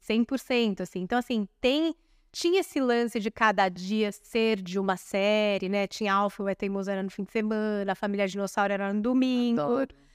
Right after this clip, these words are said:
Speaker 1: Então, assim, tinha e a gente via e era legal. Tudo bem que as séries eram diferentes, né? Elas tinham aquele formato que era muito assim, você podia ver um episódio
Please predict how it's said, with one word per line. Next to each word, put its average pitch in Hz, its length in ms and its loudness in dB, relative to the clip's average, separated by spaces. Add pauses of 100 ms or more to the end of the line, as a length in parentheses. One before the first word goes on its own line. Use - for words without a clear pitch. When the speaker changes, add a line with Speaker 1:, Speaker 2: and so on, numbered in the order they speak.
(140)
Speaker 1:
Então, 349 100 4
assim, 285 340 0
tinha 466 480 2
e 294 140 0
a 302 40 2
gente 294 300 -4
via 311 260 2
e 254 40 2
era 254 180 0
legal. 277 540 2 (280)
Tudo 214 140 -4
bem 247 160 6
que 320 80 0
as 277 100 0
séries 233 440 0 (500)
eram 233 540 -2
diferentes, 233 800 0
né? 190 140 0
Elas 190 240 0
tinham 208 220 0
aquele 214 300 -2
formato 202 960 -2
que - 120 -8
era 202 200 0
muito 220 240 -2
assim, 202 500 -2
você 190 220 -4
podia 202 220 -4
ver 196 140 -2
um 214 200 0
episódio 208 880 -2